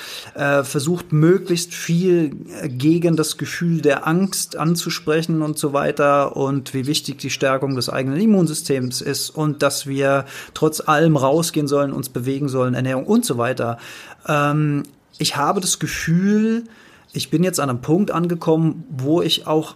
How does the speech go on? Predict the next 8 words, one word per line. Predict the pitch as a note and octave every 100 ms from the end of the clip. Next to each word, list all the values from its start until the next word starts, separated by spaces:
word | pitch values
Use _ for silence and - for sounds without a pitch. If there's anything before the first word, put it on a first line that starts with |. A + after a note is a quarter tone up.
| -
alles, | C3+ D#3+ F#3+ F3 - - -
was | D3 C#3
ich |
dazu | E3+ D#3 -
sagen | B2+ C#3 C#3+ E3+ E3+
kann, | D#3 D#3 E3 E3 - - _
gesagt | - A#2 C#3 D3 F#3+ - D#3
habe. | E3 E3+ F#3+ G3+ -